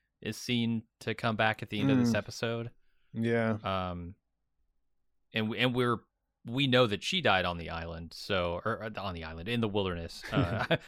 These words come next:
Speaker 1: think I lost here.
Speaker 2: Yeah, a little slip
Speaker 1: Uh,
Speaker 2: there. <laughs>
Speaker 1: <laughs> right? Uh, we, we know that she died, uh, in the wilderness, so it could be something like that. Like, he comes back twenty years later, and, and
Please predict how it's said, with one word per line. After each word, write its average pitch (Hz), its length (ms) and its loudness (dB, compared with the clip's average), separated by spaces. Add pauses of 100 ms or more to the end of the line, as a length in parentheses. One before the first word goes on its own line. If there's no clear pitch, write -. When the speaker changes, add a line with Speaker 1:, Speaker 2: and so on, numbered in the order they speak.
(120)
Speaker 1:
think 139 120 4
I 131 40 4
lost 117 420 6
here. 131 300 6
Speaker 2:
Yeah, 151 200 8
a 143 40 8
little 143 200 8
slip 151 280 6
Speaker 1:
Uh, 107 160 6 (680)
Speaker 2:
there. 135 100 4
<laughs> - 20 4
Speaker 1:
<laughs> - 20 4
right? 135 280 6 (560)
Uh, 135 260 8
we, 156 260 8
we 170 120 8
know 190 100 10
that 165 140 8
she 226 280 4
died, 113 560 8
uh, 101 320 2
in 120 140 2
the 113 60 0
wilderness, 101 440 2
so 101 680 2 (1160)
it 135 160 2
could 151 160 2
be 131 100 4
something 110 300 2
like 92 220 2
that. 80 280 -4
Like, 95 140 -6
he - 100 -4
comes 98 260 -4
back 92 320 4
twenty 87 400 -4
years 90 300 -4
later, 82 400 -8 (160)
and, 82 320 -8
and 82 260 -10